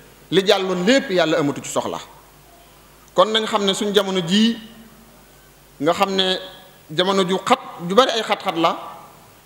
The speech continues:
te ku ne xam ne ne da nga daan dégg ci ay ñaawteef yoo xam ne boo ko mosaan a dégg, da nga toog lu mat fukki at wala ñaar fukki at door koo déggaat.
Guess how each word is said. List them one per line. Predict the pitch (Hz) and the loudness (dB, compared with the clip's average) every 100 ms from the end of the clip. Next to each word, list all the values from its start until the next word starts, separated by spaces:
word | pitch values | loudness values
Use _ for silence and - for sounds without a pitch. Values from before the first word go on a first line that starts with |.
| - - - - | -20 -20 -14 -4
te | 170 | 0
ku | 226 | 2
ne | 220 | 2
xam | - 208 | 0 -2
ne | 196 | 0
ne | 180 226 - - | 0 -2 -6 -6
da | 151 202 | 0 2
nga | 208 | 4
daan | 202 185 | 2 0
dégg | 190 202 | -2 0
ci | - | 2
ay | 233 | 2
ñaawteef | 220 208 202 190 | 2 0 0 0
yoo | 202 | 0
xam | 196 180 | 0 0
ne | 180 | -2
boo | 202 | 0
ko | |
mosaan | 233 220 202 | 0 0 0
a | |
dégg, | 175 202 147 - - - - | -2 -2 -4 -10 -16 -20 -6
da | 175 | 0
nga | 196 | 0
toog | 214 202 | 0 0
lu | 208 | 0
mat | 202 | 0
fukki | - 247 254 | -2 0 0
at | 208 | 2
wala | 208 | 2
ñaar | 202 185 | 2 0
fukki | 170 175 | 0 -2
at | 160 | -2
door | 160 | -2
koo | 156 | -2
déggaat. | 143 131 120 | -2 -2 -4